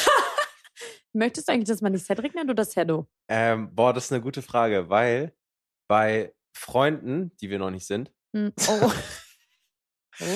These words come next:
Speaker 2: Nein, bei Freunden finde ich's immer ganz cool, wenn die mich Cedric nennen.
Speaker 1: Mhm.
Speaker 2: Und bei allen anderen finde ich's voll fair, wenn die mich Cedo nennen, wenn die
Speaker 1: Ja.
Speaker 2: mich auch von, von YouTube oder so kennen,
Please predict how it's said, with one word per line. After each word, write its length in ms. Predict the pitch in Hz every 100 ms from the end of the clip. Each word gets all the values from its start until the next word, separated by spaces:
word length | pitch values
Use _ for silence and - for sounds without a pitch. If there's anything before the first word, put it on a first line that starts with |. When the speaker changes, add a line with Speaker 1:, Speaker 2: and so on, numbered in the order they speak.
| 220 -
Speaker 2:
Nein, 200 | 113 113
bei 140 | 107
Freunden 380 | 104 127 139 127
finde 160 | 143 123
ich's 60 |
immer 140 | 110 107
ganz 180 | 104 -
cool, 100 | 117
wenn 80 | 107
die 60 | 104
mich 120 | 95
Cedric 300 | - 113 127
nennen. 200 | 131 156 - _
Speaker 1:
Mhm. 460 | 208 202 196 220 330 _ _ _
Speaker 2:
Und 260 | 104 101 85
bei 260 | 98 98
allen 320 | - 107 117 107
anderen 540 | 101 117 110 104 92 _
finde 240 | - 101
ich's 100 | -
voll 220 | - 98
fair, 260 | 95 101 95
wenn 100 | 95
die 60 |
mich 160 | 90 87
Cedo 240 | 95 90
nennen, 320 | 87 85 85 _ _
wenn 100 | 92
die 60 | 98
Speaker 1:
Ja. 80 | 98
Speaker 2:
mich 100 | 98
auch 100 | -
von, 320 | 92 90 80
von 180 | - 90
YouTube 260 | 90 90 87
oder 140 | 90
so 100 | 82
kennen, 240 | 85 98